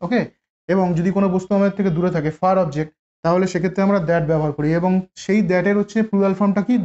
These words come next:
Those, টি এইচ ও এস ই। যেমন এখানে এক্সাম্পলের মাধ্যমে বোঝানো হয়েছে, "This is my book", near object মানে এটা আমার বই, যখন আমার কাছে আছে। "That is my house", এবং far object-এর ক্ষেত্রে "That is my house", ওইটা আমার বাড়ি, মানে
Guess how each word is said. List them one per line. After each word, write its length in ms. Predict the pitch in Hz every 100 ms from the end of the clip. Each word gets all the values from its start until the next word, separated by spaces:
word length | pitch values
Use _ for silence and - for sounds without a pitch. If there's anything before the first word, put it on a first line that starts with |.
| 147
Those, 280 | 180 156 - -
টি 160 | 196
এইচ 180 | 202 208
ও 140 | 185 156
এস 200 | 143 147
ই। 60 | 139 _ _ _
যেমন 220 | 165 202 214
এখানে 240 | 214 208
এক্সাম্পলের 460 | 170 196 196 208 202
মাধ্যমে 260 | 190 202
বোঝানো 280 | 165 160 175
হয়েছে, 140 | 156
"This 200 | 143 170
is 220 | 202 180 202
my 80 | 165
book", 440 | 151 - _ 180 185
near 240 | 196 185
object 200 | 143 156
মানে 140 | 175
এটা 140 | 180 190
আমার 160 | 190
বই, 180 | 165 151
যখন 240 | 143 165 185
আমার 180 | 185
কাছে 300 | 185 143 160
আছে। 180 | 131 135 - _ _ _ _ 143
"That 160 | 170 196
is 120 | 190
my 240 | 202 180
house", 220 | 143 147
এবং 160 | 165 175 -
far 120 | 165 175
object-এর 300 | 170 180 190
ক্ষেত্রে 380 | 190 - 233 277 _ _ -
"That 140 | 160 165
is 120 | 185
my 160 | 196 185
house", 140 | 156 151 -
ওইটা 240 | 170 202
আমার 180 | 196 185
বাড়ি, 220 | 156 143
মানে 220 | 160 196